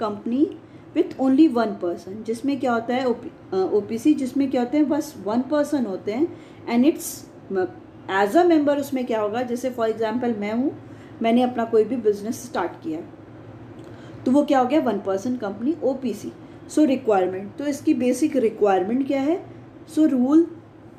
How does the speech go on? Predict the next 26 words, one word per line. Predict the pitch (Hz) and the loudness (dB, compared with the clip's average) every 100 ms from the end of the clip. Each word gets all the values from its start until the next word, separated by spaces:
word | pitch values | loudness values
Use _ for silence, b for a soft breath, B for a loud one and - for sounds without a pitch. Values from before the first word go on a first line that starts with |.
| - - - - - - | -20 -20 -20 -20 -14 -4
three | 254 277 | 0 2
of | 269 170 | 0 0
one | 190 226 320 B B - - | 2 4 2 B B -14 -2
provides | 247 226 240 277 | 2 4 4 2
that | - 247 339 - - B B - | 2 4 2 -2 -12 B B -6
the | 285 - | -4 0
only | 269 277 330 247 | 4 6 6 6
natural | 202 202 254 311 311 | -2 -4 0 0 2
person | 247 214 208 277 320 | 0 0 0 0 0
who | 254 240 | 2 0
is | 254 | 0
an | 277 269 | 0 -2
Indian | 226 214 233 277 277 | -4 0 2 2 0
citizen | 226 214 220 294 349 - - - - - - - B B B B - | -2 -2 0 0 -2 -10 -20 -20 -20 -20 -20 -20 B B B B 0
and | 226 254 302 320 - 214 | 2 6 6 4 -2 -2
as | 226 254 | 2 2
a | 302 - - 190 | 2 0 -12 -4
resident | 233 233 320 320 302 | -2 2 4 6 4
in | 285 247 | 4 0
India | 220 208 240 294 | 0 0 -2 -2
shall | 220 208 | -2 -2
be | 240 233 | -2 -2
eligible | 202 190 190 208 - | 0 0 0 0 -2
to | 262 | -4
incorporate | - 208 202 185 180 196 233 330 214 | -6 -6 -4 -4 -2 -2 -2 -2 -4
ओपीसी। | - - - | -8 -10 -12